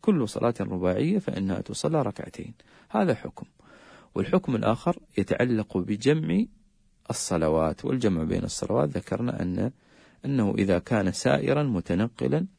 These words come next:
فالأفضل في هذه الحال أن يأخذ بالرخصة وهي الجمع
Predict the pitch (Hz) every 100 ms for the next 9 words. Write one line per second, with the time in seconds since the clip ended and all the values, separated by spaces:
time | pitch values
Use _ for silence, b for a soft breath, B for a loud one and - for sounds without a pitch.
0 | _ B B B B B B - 95 95
1 | - - 98 113 - 101 95 92 95 92
2 | 87 78 - 110 120 90 107 - - 90
3 | 87 90 90 113 - - 165 - b b
4 | b b b b _ _ _ _ - 95
5 | 92 87 85 - 104 139